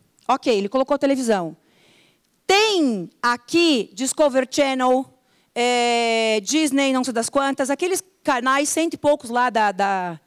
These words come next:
da NET. Tem nessa T V que ele colocou? Não, não tem. Mas a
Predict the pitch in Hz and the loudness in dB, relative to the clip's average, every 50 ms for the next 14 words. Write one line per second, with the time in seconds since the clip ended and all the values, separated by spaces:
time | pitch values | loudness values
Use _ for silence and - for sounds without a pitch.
0 | _ _ _ _ _ _ - 233 247 277 294 277 254 - - 202 180 160 - _ | _ _ _ _ _ _ -4 -2 0 2 0 0 0 0 -2 -2 -4 -4 -10 _
1 | _ _ _ _ _ _ - - _ _ - 359 392 381 349 311 294 311 285 294 | _ _ _ _ _ _ -20 -20 _ _ 2 2 4 4 2 2 0 0 0 0
2 | 247 277 277 277 254 - 277 262 247 - 339 349 320 240 185 175 _ _ _ _ | 0 0 -2 -4 -2 0 0 0 2 4 4 4 4 2 0 -4 _ _ _ _
3 | _ _ _ _ _ _ _ _ _ _ _ - 220 254 302 320 330 320 311 302 | _ _ _ _ _ _ _ _ _ _ _ -6 -2 0 2 2 4 4 2 0
4 | 294 277 - _ _ _ 247 269 262 262 254 254 - 240 208 208 202 196 185 - | -2 -4 -8 _ _ _ -4 -4 -2 -2 -4 -6 -4 -4 -4 -2 -4 -6 -10 -12
5 | _ _ _ _ _ - - - - - _ - 262 320 349 370 381 330 370 381 | _ _ _ _ _ -20 -20 -20 -20 -20 _ -8 -2 0 0 0 0 0 0 0
6 | 370 349 | 0 0